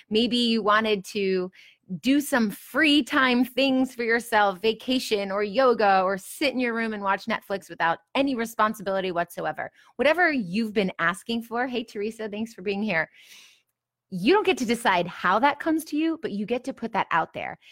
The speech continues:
And so what I'm saying is that the universe, for whatever reason, thought that doing this coronavirus to all of us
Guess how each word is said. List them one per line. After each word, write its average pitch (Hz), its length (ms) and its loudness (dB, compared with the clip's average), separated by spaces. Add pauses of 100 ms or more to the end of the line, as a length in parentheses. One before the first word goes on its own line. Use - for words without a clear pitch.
(180)
And 277 120 -2
so 320 140 0
what 392 220 2
I'm 427 80 0
saying 165 500 -2
is 202 160 -2
that 202 240 0
the 220 120 -2
universe, 214 800 -4 (160)
for 254 140 0
whatever 349 360 4
reason, 180 560 -4
thought 175 460 2
that 175 340 -6
doing 349 320 -2
this 254 200 -2
coronavirus 185 960 0
to - 120 -2
all 175 160 2
of 170 120 -4
us 208 320 -2